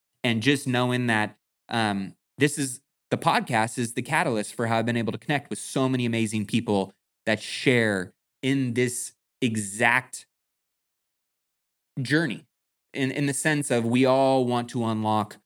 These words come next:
wealth in a different capacity, and we're leaning in and trying to surround ourselves with other people that have like-minded interests,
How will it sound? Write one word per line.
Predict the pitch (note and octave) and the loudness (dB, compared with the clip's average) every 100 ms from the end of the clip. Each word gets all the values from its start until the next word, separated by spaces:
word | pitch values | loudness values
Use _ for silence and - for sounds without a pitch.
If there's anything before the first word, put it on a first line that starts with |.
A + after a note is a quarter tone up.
| _ _ | _ _
wealth | - A#2 A2 G#2 | 0 2 2 0
in | A2+ | -4
a | G#2 | -2
different | A2 - G#2 | -4 -4 -10
capacity, | A2+ G#2+ G2 - A2+ G#2 | -4 0 0 -2 -4 0
and | G2+ | 0
we're | |
leaning | G2+ B2 C3+ B2 | 2 4 4 4
in | A#2 A#2 | 4 2
and | G#2+ | 0
trying | - A2 | 0 0
to | G#2 | 0
surround | - G#2+ G#2 | -2 -2 0
ourselves | G2 G2 A2 G2+ G2 - _ - | 0 2 2 2 0 -8 _ -4
with | A#2 C3 | -2 2
other | A#2 | 2
people | A2 A#2 A2 A2 G2+ G2 _ | 2 0 0 0 0 -2 _
that | G#2 | -4
have | G2 G2+ F#2+ | 0 0 2
like-minded | G#2 B2+ C3 B2+ A#2+ G#2+ A2 - _ _ - | 2 2 0 -4 -2 -4 -8 -12 _ _ 0
interests, | D3 C#3+ D3 C#3+ - | 0 2 0 0 -4